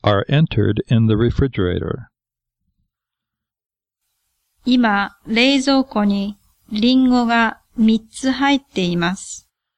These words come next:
Speaker 1: Now, in the refrigerator, not even one apple is entered.
Speaker 2: 今、冷蔵庫にリンゴが一つも入っていません。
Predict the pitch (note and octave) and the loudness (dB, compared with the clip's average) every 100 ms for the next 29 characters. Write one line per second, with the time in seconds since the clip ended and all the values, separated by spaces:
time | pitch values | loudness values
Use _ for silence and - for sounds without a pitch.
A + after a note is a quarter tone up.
0 | _ _ _ _ _ _ _ _ _ B2 | _ _ _ _ _ _ _ _ _ 2
1 | D3 C#3 G#2 B2+ D#3 - C3+ D3+ F3+ E3+ | 2 2 2 0 -2 -2 0 2 4 2
2 | - E3 C#3+ G2+ F#2 F2+ G2+ A#2 _ _ | 2 -2 2 2 2 2 0 -2 _ _
3 | _ _ A#2+ C#3 F3+ B2 B2 B2 A#2+ A#2 | _ _ 0 0 2 0 2 2 2 2
4 | C#3 D3+ E3+ - B2 A2+ - G2 - C3+ | 4 4 2 2 0 0 0 0 0 -2
5 | A#2 - A#2 - - - - - _ _ | 0 2 0 0 -2 -2 -6 -14 _ _
6 | _ _ _ _ _ _ _ _ _ _ | _ _ _ _ _ _ _ _ _ _
7 | _ _ _ _ _ _ _ _ _ _ | _ _ _ _ _ _ _ _ _ _
8 | _ _ _ _ _ _ _ _ _ _ | _ _ _ _ _ _ _ _ _ _
9 | - - - C4+ C4+ A3 G3 A#3 - A3+ | -20 -20 -4 0 0 0 0 -4 -8 -2
10 | B3 C#4+ C4 C#4+ C4+ A3+ G#3+ G#3 G#3+ A#3 | 2 2 2 0 0 -2 0 -2 -4 -8
11 | _ G#3+ A3+ C4+ C4+ B3 A#3+ A#3 A3+ G#3+ | _ -2 2 4 4 2 2 2 2 0
12 | - - D4+ D#4 C#4 C#4 C#4 - C#4+ C#4 | -6 -4 -2 -2 0 2 2 0 0 0
13 | _ G3+ F#3 F#3+ G3+ - F3+ E3+ | _ -6 -4 -2 -2 -2 -2 -4